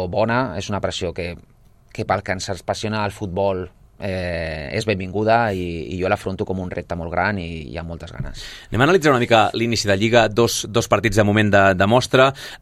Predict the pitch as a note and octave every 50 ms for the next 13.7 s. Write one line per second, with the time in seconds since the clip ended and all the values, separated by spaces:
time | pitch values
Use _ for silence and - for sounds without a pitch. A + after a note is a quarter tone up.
0 | _ B2 A#2+ A2 - - D3+ E3+ D#3+ - A#2+ A2+ B2 C#3 B2+ B2 A2+ A#2 A2+ A#2
1 | A#2+ A2 C3 B2 C#3 B2 A2 G2 - - - A2 - - B2+ A#2+ A2+ G#2+ A#2+ C3+
2 | C3 D3 C#3 C#3 - - A#2+ G#2+ - B2+ B2+ C3 C3+ - A2+ - A#2 A2+ A2 F#2+
3 | G#2+ - - G2 F#2 G2 F#2+ - E3 D3+ A2 G2+ A2 A#2 A#2 G#2 G#2+ G#2 A2 A2+
4 | G#2 - - G2+ - G#2 G2+ A2 A#2 A#2 A#2 - - - - - G#2+ G#2+ F#2 G#2+
5 | C3 C3 A2 C3+ C3 B2+ A#2+ - A#2+ A2 A#2 A#2 A2 G#2 A2+ A2+ A#2 B2+ A#2+ F#2+
6 | A#2 A2+ G#2+ - - - D#3 D3 C#3 A#2+ G2+ B2 C3+ C3 B2+ A#2+ A2+ A2 G#2 B2
7 | A#2 A#2 A#2+ A#2 B2+ C3 B2+ A#2+ B2 - - - - - - A#2+ B2 B2 B2 B2
8 | C3 C3 B2+ A#2+ B2+ B2 A#2+ G2+ A#2+ C3 A#2 A#2 A#2 G#2+ G2+ A#2+ A2+ A2+ G#2 C#3
9 | D3+ D3 B2+ A2 - A2+ A2 A2+ A2+ A2 G#2+ - - A#2 A#2+ A#2+ A#2 A#2 A2+ G2+
10 | - A#2 A2+ A2+ A2+ A2 A2 G#2+ G2+ A2 A2 A2+ A2+ G#2 - - A#2 A2+ A#2 A2
11 | - A2 G#2+ G#2+ - - G2 G#2 F#2+ - A#2+ A2+ A2+ G#2+ A2 G#2+ G#2 G2+ G2+ F#2+
12 | F#2+ G#2 G#2+ A2+ A2 - B2 - - A#2 A#2+ A#2+ A#2+ G2+ A2+ A2+ A2 G#2+ - -
13 | A2+ A2+ - - A2 G#2+ G#2+ G#2+ G#2+ A2+ A#2 C#3 E3